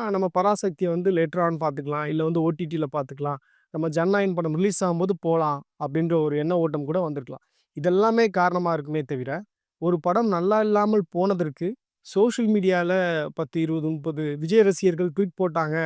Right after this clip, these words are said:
அதனால தான் அந்த படம் வந்து ஒரு நெகட்டிவான விமர்சனத்துக்கு உள்ளானது அப்படின்றதெல்லாம் வந்து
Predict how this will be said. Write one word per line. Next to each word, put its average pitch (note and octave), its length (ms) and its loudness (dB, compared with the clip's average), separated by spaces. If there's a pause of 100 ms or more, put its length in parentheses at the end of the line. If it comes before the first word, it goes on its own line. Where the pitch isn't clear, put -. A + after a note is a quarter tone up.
(100)
அதனால E3 440 -4
தான் G#3+ 140 0
அந்த F#3+ 120 0
படம் F3 300 -2
வந்து E3 260 -2 (140)
ஒரு D3+ 160 -4
நெகட்டிவான F3 540 0
விமர்சனத்துக்கு E3 640 -2
உள்ளானது F3+ 560 2
அப்படின்றதெல்லாம் D3+ 680 -4
வந்து E3 200 -4